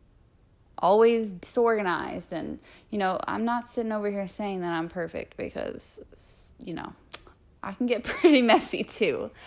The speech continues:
But what I'm saying is you can't just say you want something and then not be willing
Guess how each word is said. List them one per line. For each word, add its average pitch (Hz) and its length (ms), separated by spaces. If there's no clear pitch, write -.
But - 80
what 277 120
I'm 285 100
saying 220 640
is 185 540
you 220 140
can't 262 380
just 214 280
say 220 220
you 196 180
want 190 280
something - 680
and 220 160
then 208 140
not 202 240
be 220 160
willing 202 1000